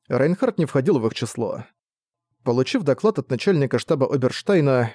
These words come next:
молодой диктатор отпрянул, будто его самолюбие только что жестоко оскорбили. "Что все это значит?" Голос Рейнхарда был до невозможности резок. Когда ему указали на эту непростительную реальность,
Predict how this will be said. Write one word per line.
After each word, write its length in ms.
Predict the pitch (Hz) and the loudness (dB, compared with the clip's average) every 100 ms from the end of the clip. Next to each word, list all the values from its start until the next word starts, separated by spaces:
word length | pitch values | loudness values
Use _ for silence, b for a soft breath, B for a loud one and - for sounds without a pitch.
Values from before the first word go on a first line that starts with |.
| _ | _
молодой 380 | 123 123 170 240 | -2 0 2 0
диктатор 420 | 135 - 214 - | -2 -2 -2 0
отпрянул, 500 | - 170 214 156 131 | -2 0 2 4 2
будто 320 | 123 - - | 0 -4 0
его 180 | 131 135 | 2 2
самолюбие 500 | - 120 151 180 131 | 0 0 0 2 2
только 280 | 180 147 120 | 2 0 0
что 160 | - | 0
жестоко 400 | 143 - 160 139 | 0 0 -2 0
оскорбили. 680 | 127 - 120 117 127 101 - - _ _ _ | 0 0 0 0 0 -2 -10 -20 _ _ _
"Что 480 | - - - 123 131 | -16 -16 -2 2 2
все 200 | 131 147 | 2 2
это 200 | 139 127 | 4 4
значит?" 680 | 123 143 147 131 117 - - _ _ _ _ _ | 2 2 2 0 -4 -8 -20 _ _ _ _ _
Голос 400 | 123 127 156 139 | -2 2 2 2
Рейнхарда 560 | 127 120 - 185 139 | 0 0 0 2 2
был 240 | 120 165 147 | 2 2 2
до 80 | 135 | 2
невозможности 680 | 120 113 143 143 131 - 131 | 2 2 2 2 0 0 2
резок. 580 | 131 110 - - - _ _ _ | 2 2 -6 -18 -20 _ _ _
Когда 240 | - 123 147 | -8 0 2
ему 200 | 147 135 | 4 2
указали 360 | 123 120 160 | 2 0 0
на 160 | 127 127 | 2 0
эту 160 | 135 | 2
непростительную 720 | 135 123 127 117 185 139 135 117 | 0 2 0 -2 -4 0 2 4
реальность, 520 | 165 165 143 - | 4 4 0 -2